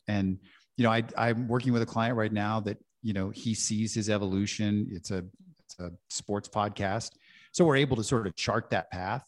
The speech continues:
But I even said to him, I was like, "This is the path we see, but let's not be surprised or taken off guard if six months from now, you start to see a,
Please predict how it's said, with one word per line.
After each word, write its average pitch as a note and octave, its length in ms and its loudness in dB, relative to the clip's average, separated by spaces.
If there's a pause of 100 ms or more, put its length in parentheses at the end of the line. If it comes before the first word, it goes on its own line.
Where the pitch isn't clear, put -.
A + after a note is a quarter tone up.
(400)
But G#2 120 0
I - 20 2
even C#3+ 200 2
said A#2+ 200 0
to G#2+ 60 -2
him, B2 240 4
I G2+ 80 0
was G2+ 100 -4
like, G#2 220 -2 (260)
"This C#3 220 0
is B2 120 -2
the - 120 -4
path A2+ 340 -2
we A2 100 -2
see, A2 380 -4 (380)
but B2 100 -2
let's C#3 300 0
not F3+ 200 -2
be D#3+ 120 0
surprised C3+ 680 -2
or A2+ 60 2
taken C3 320 2
off G2+ 180 0
guard G#2 460 2 (500)
if G#2+ 160 -4
six - 340 -4
months B2+ 260 4
from G#2 180 -2
now, F#2 420 0
you G2 100 -6
start A#2+ 360 -2
to G#2+ 80 -6
see A2+ 340 -2
a, G2+ 80 -2